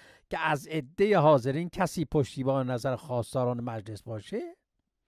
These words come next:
ناگزیر می‌شه که جلسه رو تعطیل بکنه و می‌گوید که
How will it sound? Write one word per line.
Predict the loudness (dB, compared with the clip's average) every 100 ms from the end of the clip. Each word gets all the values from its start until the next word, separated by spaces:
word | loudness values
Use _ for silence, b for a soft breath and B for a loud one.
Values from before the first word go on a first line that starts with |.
| b b b
ناگزیر | 2 4 4 2 0
می‌شه | -4 -6
که | -8
جلسه | -6 -6 -4 -6
رو |
تعطیل | -4 -8 -6 -8
بکنه | -10 -16 -18 -20 _ _ _ _ _ b b b b -4
و | -2 0
می‌گوید | 0 2 2 2 -2
که | -4 -4